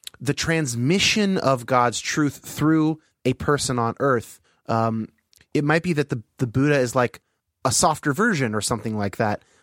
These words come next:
of what happens in Jesus, but it's, it's interesting to think about there might be something related about those two instances.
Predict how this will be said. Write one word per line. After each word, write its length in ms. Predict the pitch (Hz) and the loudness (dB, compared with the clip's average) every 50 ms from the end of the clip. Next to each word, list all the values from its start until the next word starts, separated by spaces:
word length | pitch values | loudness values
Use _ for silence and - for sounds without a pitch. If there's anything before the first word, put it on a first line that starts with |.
| _ - | _ -2
of 160 | - 131 117 | -2 0 2
what 120 | 127 127 | 2 2
happens 340 | 123 135 131 127 135 120 110 | 2 2 0 0 -2 -6 -6
in 80 | 117 110 | -6 -6
Jesus, 280 | - 170 185 170 143 | -4 -4 -2 -2 -2
but 140 | - - 127 | -2 -2 -2
it's, 260 | 123 - - - - _ - | -2 -4 -8 -12 -12 _ -10
it's 140 | 127 - - | -8 -8 -4
interesting 380 | - 165 170 185 - - 151 | -4 -4 -2 -2 -2 -2 -2
to 80 | 131 117 | -2 -2
think 280 | - - 160 180 175 170 | -2 -2 -4 -2 -2 -4
about 400 | 127 110 110 104 107 110 - _ _ _ _ _ _ _ _ - | -2 0 0 0 0 -2 -4 _ _ _ _ _ _ _ _ -6
there 100 | 131 123 | -4 -2
might 280 | 123 120 127 135 131 - | 0 0 0 0 0 -2
be 100 | 151 135 | -4 -4
something 500 | - - - 156 147 139 139 156 156 151 | -2 0 0 0 0 0 0 -2 0 2
related 720 | 156 156 147 151 180 208 233 190 127 92 82 71 - - _ _ _ _ _ _ - | 2 2 2 2 2 2 2 2 0 0 -2 -4 -10 -12 _ _ _ _ _ _ -2
about 260 | 110 127 127 117 - | 2 2 2 2 2
those 220 | - 117 107 - | 0 -2 -2 -2
two 240 | - - - 117 104 | -4 -2 -2 -2 -2
instances. 680 | 95 101 92 - - 90 82 - - - - - - | -2 -4 -6 -10 -10 -12 -12 -10 -10 -10 -10 -10 -12